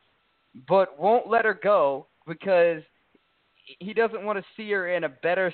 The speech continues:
situation. So the Redskins were putting that franchise tag, franchise tag. They didn't wanna commit, but they also didn't wanna see Kirk go anywhere else. Now they don't have to worry about being wrong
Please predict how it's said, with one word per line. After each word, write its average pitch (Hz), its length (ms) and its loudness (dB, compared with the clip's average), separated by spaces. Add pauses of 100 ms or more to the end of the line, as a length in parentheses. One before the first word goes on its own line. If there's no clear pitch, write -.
situation. 156 760 -6 (480)
So 170 260 2
the 143 120 -6
Redskins 208 440 -2
were 185 60 -10
putting 185 260 -2
that 147 240 0
franchise 208 600 0
tag, 170 380 2
franchise 185 480 0 (120)
tag. 156 320 2 (400)
They 143 120 -6
didn't 185 380 0
wanna 185 220 0
commit, 185 560 -2 (540)
but 160 200 0
they 175 120 0
also 208 360 -2
didn't 190 220 -4
wanna 175 280 -2
see 175 220 -14
Kirk 196 340 -2
go 170 260 4
anywhere 160 480 0
else. 110 260 -2 (480)
Now 208 320 0
they 277 160 0
don't 247 220 -2
have 185 340 -6
to 160 200 -14
worry 151 220 -2
about 127 260 -2
being 135 300 -8
wrong 131 400 0